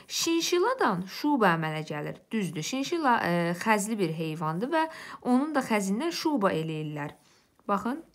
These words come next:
əlaqə yarandı. Biz burada demişdik, kartofdan püre əmələ gəlir. Bəli, kartofdan püre,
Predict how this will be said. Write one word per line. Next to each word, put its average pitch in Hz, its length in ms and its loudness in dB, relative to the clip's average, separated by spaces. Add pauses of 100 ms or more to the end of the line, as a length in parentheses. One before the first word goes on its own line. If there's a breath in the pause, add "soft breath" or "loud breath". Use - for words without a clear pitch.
(340)
əlaqə 202 400 2
yarandı. 180 300 2
Biz 254 140 -6
burada 294 280 -2
demişdik, 262 400 -4
kartofdan 226 560 2
püre 240 240 4
əmələ 160 320 -2
gəlir. 156 320 -6
Bəli, 185 320 0
kartofdan 226 880 2
püre, 247 400 0